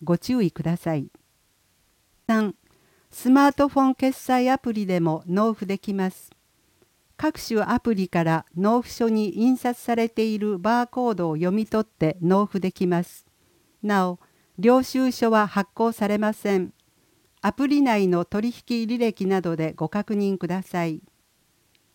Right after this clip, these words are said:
利用可能アプリ、PayPay、LINEPay、PayB、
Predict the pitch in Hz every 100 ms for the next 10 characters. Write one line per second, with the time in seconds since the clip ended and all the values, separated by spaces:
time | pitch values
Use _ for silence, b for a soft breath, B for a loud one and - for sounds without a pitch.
0 | _ - 208 233 269 262 - 240 233 226
1 | 220 226 - 175 147 143 _ _ _ _
2 | _ _ _ _ - 269 254 214 165 151
3 | 139 - _ _ _ _ - 190 208 269
4 | 262 208 - 160 143 127 _ _ _ _
5 | _ - 220 240 233 208 226 190 143